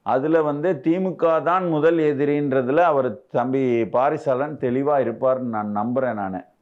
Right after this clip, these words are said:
என்ன, திமுக தான் ம-, நமக்கு முதல் எதிரி அப்படின்னு அவர் அறிவிக்கவே செய்வார் அவரு. யாரெல்லாம் தெளிவற்றவர்கள், தெளிவில்லாதவர்கள், தெளிவானவர்கள், தெளிவல்-, தெளிவு உள்ளவர்கள்னு பார்த்தீங்கன்னா, எவரெல்லாம் வந்து திமுகவை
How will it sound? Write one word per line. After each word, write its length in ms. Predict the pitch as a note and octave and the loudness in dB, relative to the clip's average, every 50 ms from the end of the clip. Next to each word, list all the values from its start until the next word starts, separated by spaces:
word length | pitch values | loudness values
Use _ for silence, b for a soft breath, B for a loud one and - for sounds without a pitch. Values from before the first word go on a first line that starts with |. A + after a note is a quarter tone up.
| _ _ _ _ _ _ _ _ | _ _ _ _ _ _ _ _
என்ன, 300 | A2+ C#3 D3+ C#3+ - - | -2 0 0 0 -2 -2
திமுக 600 | - F3 G3 G3 F#3+ - F#3+ - E3 D#3+ D#3+ D3+ | -2 0 0 0 0 -2 -2 0 0 2 2 2
தான் 320 | D#3 E3+ F#3+ F#3+ F3+ D#3+ | 2 0 0 0 -2 -2
ம-, 40 | D3+ | -2
நமக்கு 320 | C#3+ C#3+ C#3 C3+ A2 C3 C3 | -2 -2 -2 -2 -4 -4 -4
முதல் 320 | B2 C3 C3 D3 D#3+ D#3 | -4 -2 -2 0 0 2
எதிரி 500 | D3+ C#3+ C3 B2+ A#2 B2+ B2+ C3+ C#3+ C#3 | 2 2 2 0 0 -2 -2 0 0 0
அப்படின்னு 260 | B2 G#2+ A#2 C3+ D3+ | 0 -2 -2 -4 -2
அவர் 320 | D#3+ D#3 C#3 B2+ B2 A#2 A2+ | 0 0 2 2 2 2 2
அறிவிக்கவே 760 | G#2+ G#2+ A2+ B2 D#3 F3 F3 F3 E3 D3 - C#3+ D3+ D#3+ F3 | 2 2 2 2 2 2 2 2 0 -2 -2 -4 -2 -2 -2
செய்வார் 440 | E3 E3+ C#3 B2+ B2+ B2+ A#2+ A2+ G#2 | -2 -2 -2 -2 0 0 0 0 0
அவரு. 320 | G2 F#2+ F2 E2+ - - _ _ _ _ _ _ _ _ b b b b b b b b _ | -2 -4 -6 -8 -12 -16 _ _ _ _ _ _ _ _ b b b b b b b b _
யாரெல்லாம் 680 | G2 B2 C3 C#3 D#3+ F#3 G3 G3 F#3 F3+ F#3+ G3+ G3 - | -2 0 2 2 4 4 4 2 2 2 0 0 0 0
தெளிவற்றவர்கள், 960 | - E3 D#3+ E3+ F#3 F#3+ F#3+ F3+ F3+ - D#3 D#3 D3+ C#3+ C#3+ C3 C#3+ D#3 F3 | 0 0 2 4 4 4 4 2 2 2 0 0 2 0 0 0 0 0 0
தெளிவில்லாதவர்கள், 1200 | - - - D3 D3 E3+ E3+ D#3+ D#3 D3+ D#3 D3+ D3+ C3+ D3 C#3 C3+ B2+ B2 B2 C3+ C3 A#2+ G2+ | -2 0 0 2 2 2 2 2 2 2 2 2 2 2 2 2 2 0 0 0 0 -2 -2 -2
தெளிவானவர்கள், 880 | - D3 C#3+ D#3 F3 F3+ F3+ F3+ F3+ F3 E3+ D#3+ D3+ C#3+ C3+ E3+ F3 E3 | -2 0 2 2 4 4 4 2 2 0 0 0 0 0 0 -2 -2 -2
தெளிவல்-, 840 | - D3 C#3 C#3 D3+ D#3 D3+ D3+ D3 C#3 C3 B2 A#2+ A#2 A#2 A2 F#2+ - | 0 0 0 0 0 0 0 0 0 0 0 0 0 0 -2 -2 -4 -2
தெளிவு 460 | - C3+ C#3 D#3+ E3 D#3 C#3 C#3 C3+ | -2 0 2 2 2 2 2 0 0
உள்ளவர்கள்னு 540 | C#3 D3+ D3 C#3+ C#3 B2 A#2 B2+ B2 A#2 A2+ | 0 0 2 2 0 0 0 -2 -4 -2 -2
பார்த்தீங்கன்னா, 720 | A2 A#2 G#2+ - A2+ G#2+ G#2+ G2+ G2+ A2+ B2+ C#3+ - - - _ _ _ _ _ _ _ - G2+ | -2 -2 -2 -4 -6 -8 -6 -6 -4 -2 -2 -2 -4 -8 -14 _ _ _ _ _ _ _ -4 0
எவரெல்லாம் 760 | B2 C3+ D3 D3 F#3 G3 F#3+ F#3 F3 F3 F#3 G3 G3+ G3 | 2 2 4 4 4 4 4 2 0 0 0 0 0 0
வந்து 340 | F3+ E3+ D#3 D#3 D#3+ D3+ D#3+ - | 0 -2 -2 -2 -4 -4 -4 -2
திமுகவை 840 | E3 E3+ F#3+ F#3+ F#3+ - - D#3+ D#3 D#3 D3+ C#3+ D#3 F3+ G3 F#3+ | -2 0 0 0 -2 -2 -2 -2 0 0 2 2 2 2 2 0